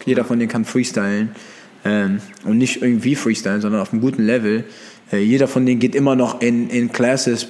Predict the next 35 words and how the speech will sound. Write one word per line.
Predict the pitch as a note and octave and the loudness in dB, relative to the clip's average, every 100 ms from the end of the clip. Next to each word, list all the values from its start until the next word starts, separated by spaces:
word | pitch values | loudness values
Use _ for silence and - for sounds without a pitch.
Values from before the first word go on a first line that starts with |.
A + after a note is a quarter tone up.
| - | -14
von | - B2 A2+ | -8 -2 -2
Hip-Hopern | A2+ C3 A#2+ A#2 A2+ A2+ | -2 -2 -2 0 0 0
und | G2+ A2 G#2+ | 0 0 -2
was | G#2 | -2
weiß | A2+ | 0
ich, | A#2+ A#2+ | 0 -2
Poppern | B2+ A#2 A2+ G#2 | -2 0 -2 0
und, | G#2+ G#2 | -2 -4
und | G2 G#2+ G#2+ | -4 -4 -2
O | A#2+ | -2
Gs | A#2 A#2+ B2 - | 0 0 0 0
und | A2 A2+ | 0 2
lernen | B2 B2+ A#2 | 2 0 -2
von | A2+ G#2+ | -2 -2
denen. | G#2+ G#2+ - - - - - - | -2 -4 -8 -20 -20 -20 -14 -8
So, | G#2 A2+ G#2 G2+ | -2 0 0 0
wenn | G#2+ | 0
du | A2 | 0
dann | A2 A#2 | 2 0
bei | A2 A2+ | 2 2
denen | B2+ C3 | 2 2
da | A2+ | 2
hochschaust, | C3 D3 - A#2+ A#2 | 2 0 0 -2 0
dann | A#2 | -2
siehst | C3+ - | -2 -2
du | A#2 | -2
so, | A2 F#2+ | 0 -2
ey, | A2+ | -4
guck | A2 A#2+ | -4 -4
mal, | G#2 F#2 - - - | -4 -6 -12 -20 -10
die | A#2 A2 | -4 0
leben's | A#2 C3+ B2 | 2 0 0
ja | G#2+ | -4
schon | - | -4
vor. | G2 A2+ A#2 A2+ | -4 -2 0 -2